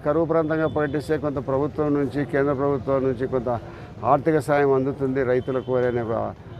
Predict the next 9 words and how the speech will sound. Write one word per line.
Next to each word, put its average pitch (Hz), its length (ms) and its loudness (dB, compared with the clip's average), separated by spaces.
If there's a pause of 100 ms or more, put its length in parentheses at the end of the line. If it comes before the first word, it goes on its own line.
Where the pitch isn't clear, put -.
(140)
మేమందరము 135 540 2 (120)
చాలాసార్లు 160 460 2
పర్యాయాలు 151 540 2
ఆయన 143 160 4
చెప్పడం 131 480 0
జరిగింది 110 400 -2
పే-, 117 180 -2
పత్రికల 110 440 -4
ద్వారా. 101 280 -4